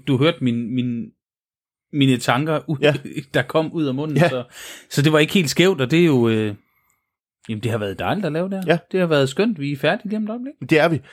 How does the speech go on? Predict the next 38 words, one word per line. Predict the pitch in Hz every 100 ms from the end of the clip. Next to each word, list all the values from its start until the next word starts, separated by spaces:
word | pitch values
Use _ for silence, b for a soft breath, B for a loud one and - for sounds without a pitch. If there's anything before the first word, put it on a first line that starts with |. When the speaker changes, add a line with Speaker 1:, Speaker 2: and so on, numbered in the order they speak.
| B -
Speaker 2:
Og, | 135 -
og, | 131 123
og | 131
så | 135
må | 160 143
vi |
bare | 135 151
sige, | - 165 165
jamen, | 147 127 123 127 -
og | -
som | 143
du | 131
selv | 151 147
siger, | 151
det | 139
har | 131
været | 127
en | 123
fornøjelse | 131 156 127 117
at |
få | 120
lov | 127
til | 139
at, | 139 120 104 107 127
at, | 120 127
at | 123
snakke | 139 143 131
en | 120
masse | 135 135
om, | 113 113 113
om | 123 120
de | 123
her | 127
øl, | 120 151
der | 131
har |
været | 107 107
med. | 123